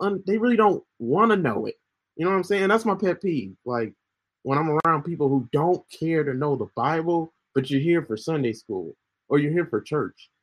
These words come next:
right? And then, like, we're coming to praise the Lord on Sunday, but the choir messes up songs. Like, they didn't really practice the song, so, like, they, they, they not even trying in the songs either. Like, they try to sing an energetic song,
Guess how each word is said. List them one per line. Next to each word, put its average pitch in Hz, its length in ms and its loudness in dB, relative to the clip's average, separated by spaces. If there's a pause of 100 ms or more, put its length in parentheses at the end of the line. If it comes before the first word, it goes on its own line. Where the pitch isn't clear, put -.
(200)
right? 151 320 2 (440)
And 135 160 2
then, 165 140 4
like, 143 260 0 (340)
we're 139 80 4
coming 180 260 0
to 143 60 0
praise 170 360 2
the 151 60 0
Lord 165 300 2
on 135 60 0
Sunday, 147 360 0
but 147 140 -2
the 123 60 -10
choir 165 420 4
messes 147 420 -2
up 165 160 0
songs. 135 460 0
Like, 117 140 -2
they 147 100 0
didn't 151 200 0
really 147 180 0
practice 147 400 -4
the 123 80 -8
song, 147 420 -2
so, 120 400 -4 (240)
like, 117 380 0 (480)
they, 113 140 0
they, 120 240 0 (120)
they 120 200 2 (440)
not 160 160 4
even 170 160 8
trying 175 400 4
in 147 80 2
the 131 80 2
songs 147 320 0
either. 143 160 0
Like, 107 160 -2
they 139 80 2
try 147 200 -4
to 143 120 -2
sing 156 160 -2
an 127 140 0
energetic 147 480 0
song, 135 520 -2